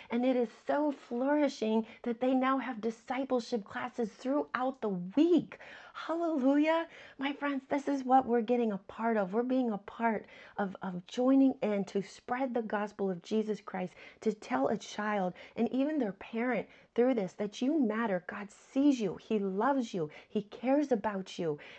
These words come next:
And he wants them to have that same experience like Becky shared,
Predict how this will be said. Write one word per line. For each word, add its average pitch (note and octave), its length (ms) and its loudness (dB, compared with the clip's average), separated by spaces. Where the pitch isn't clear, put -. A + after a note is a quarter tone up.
And A3+ 300 2
he A#3 260 -2
wants G#3+ 600 -2
them G3+ 440 -4
to A3 100 0
have G3 200 2
that G#3 180 -4
same C4 320 6
experience G3+ 920 -2
like G3+ 240 -2
Becky A3 320 -6
shared, E3+ 500 -8